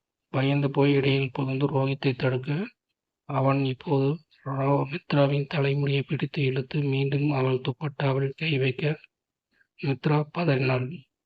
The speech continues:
ரோஹித் மித்ராவை ஏதாவது செய்துவிடான் என்று பயந்த நான் வேகமாக எழுந்து என் ஷூக்காலால் அவன் கால் நடுவில் முக்கியமான பகுதியில் ஒரு உதைவிட,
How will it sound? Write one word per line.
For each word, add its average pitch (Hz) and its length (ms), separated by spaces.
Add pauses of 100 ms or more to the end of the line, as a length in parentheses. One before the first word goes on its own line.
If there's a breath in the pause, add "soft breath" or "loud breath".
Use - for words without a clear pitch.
(1400)
ரோஹித் 143 540
மித்ராவை 139 600
ஏதாவது 139 440
செய்துவிடான் 139 680
என்று 135 280
பயந்த 131 320
நான் 135 320
வேகமாக 135 640
எழுந்து 131 360
என் 135 160
ஷூக்காலால் 139 720
அவன் 127 420
கால் 135 260
நடுவில் 135 560 (680)
முக்கியமான 143 760
பகுதியில் 143 540
ஒரு 135 280
உதைவிட, 135 400